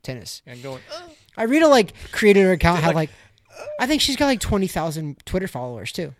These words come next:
Speaker 1: and she never does
Speaker 2: Yeah.
Speaker 1: anything on Twitter ever.
Speaker 2: Yeah.
Speaker 1: And she's got, like, twenty thousand followers. I'm like, "This is stupid." So what I'm saying
Speaker 2: It would be great if she would re-, you know, post our content.
Speaker 1: And you know what? Th-, that has to be a conversation that Weekend Trav needs to have with his wife.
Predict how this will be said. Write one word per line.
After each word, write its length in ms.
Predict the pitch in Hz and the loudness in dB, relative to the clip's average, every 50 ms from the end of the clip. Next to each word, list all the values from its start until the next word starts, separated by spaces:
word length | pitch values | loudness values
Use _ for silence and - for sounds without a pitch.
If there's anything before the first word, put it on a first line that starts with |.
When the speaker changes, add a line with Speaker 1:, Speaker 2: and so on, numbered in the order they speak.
| _ _ | _ _
Speaker 1:
and 80 | 156 - | -6 -4
she 140 | - 220 214 | -2 -2 -2
never 320 | 196 190 190 185 180 190 | 0 -2 -2 -2 -2 -4
does 220 | 165 165 160 135 | -4 -4 -6 -6
Speaker 2:
Yeah. 180 | - - 294 - | -8 -10 -12 -4
Speaker 1:
anything 500 | - 208 226 240 226 202 - - 170 165 | 0 2 2 2 2 0 -2 -4 -8 -6
on 120 | 156 151 147 | -6 -8 -10
Twitter 420 | - - 185 160 143 135 147 _ _ _ _ | -8 -10 -10 -10 -10 -16 -20 _ _ _ _
ever. 460 | - 208 196 170 143 147 113 90 120 _ _ | 2 2 2 2 0 -12 -14 -14 -20 _ _
Speaker 2:
Yeah. 180 | 107 107 104 90 _ _ _ _ _ | -16 -16 -16 -18 _ _ _ _ _
Speaker 1:
And 180 | 180 185 175 - | -6 -6 -6 -4
she's 180 | - 180 165 | -6 -6 -4
got, 80 | - 180 | -4 -6
like, 120 | 147 147 | -6 -6
twenty 180 | - - 160 139 | -10 -12 -12 -10
thousand 220 | 131 131 123 120 110 | -10 -12 -14 -14 -16
followers. 280 | 123 95 85 101 110 | -16 -18 -18 -16 -16
I'm 80 | 143 175 | -12 -10
like, 240 | 180 170 170 - _ _ _ _ | -10 -10 -10 -14 _ _ _ _
"This 180 | - 214 - | -10 -8 -6
is 60 | 151 - | -6 -8
stupid." 380 | - - 160 143 - - - _ _ _ _ - | -8 -8 -12 -12 -14 -20 -20 _ _ _ _ -6
So 120 | - 247 | -2 0
what 120 | 226 233 | 2 2
I'm 100 | 233 220 | 2 2
saying 600 | - - - 294 320 311 254 202 180 170 170 170 _ - | 0 4 6 8 8 10 8 6 2 0 -2 -6 _ -12
Speaker 2:
It 60 | 117 | -10
would 140 | 131 143 139 | -10 -8 -8
be 120 | 147 139 | -8 -10
great 300 | 113 127 135 151 196 214 | -8 -8 -8 -8 -8 -8
if 120 | 190 143 | -12 -12
she 160 | - - 139 131 | -12 -12 -14 -12
would 280 | 123 123 120 113 101 101 | -12 -12 -12 -12 -12 -14
re-, 460 | 117 123 123 123 123 120 120 117 110 _ | -12 -12 -12 -12 -12 -14 -14 -16 _ _
you 140 | 131 120 | -18 -14
know, 100 | 113 110 107 | -14 -14 -12
post 340 | _ - 117 117 113 - _ | _ -10 -10 -10 -10 -14 _
our 180 | 107 101 117 - | -10 -10 -10 -10
content. 520 | - - 98 90 80 - 87 87 90 - _ _ | -12 -14 -14 -14 -14 -16 -16 -16 -18 -18 _ _
Speaker 1:
And 220 | 160 165 160 151 - | -8 -8 -8 -8 -8
you 100 | 165 165 | -8 -6
know 120 | 156 160 151 | -4 -4 -4
what? 240 | 147 147 143 131 110 127 | -4 -6 -6 -8 -12 -18
Th-, 140 | 127 87 - | -18 -18 -12
that 120 | 131 147 | -10 -8
has 220 | 139 147 143 131 - | -8 -8 -8 -10 -12
to 60 | - | -12
be 60 | 135 | -14
a 40 | 135 | -14
conversation 720 | - - 139 139 151 160 - - 127 120 - - 135 151 147 | -12 -12 -12 -12 -10 -10 -10 -10 -10 -10 -12 -14 -16 -16 -14
that 100 | 139 131 123 | -14 -14 -12
Weekend 300 | 127 135 - - 143 139 | -12 -12 -10 -12 -12 -12
Trav 200 | - 113 107 113 | -12 -12 -12 -12
needs 180 | 127 139 135 | -14 -16 -14
to 60 | 147 151 | -14 -14
have 200 | 147 113 120 143 | -14 -14 -16 -18
with 120 | 143 - | -18 -14
his 140 | 185 165 143 | -14 -12 -12
wife. 440 | 135 98 107 143 - - - _ | -12 -12 -12 -12 -14 -16 -20 _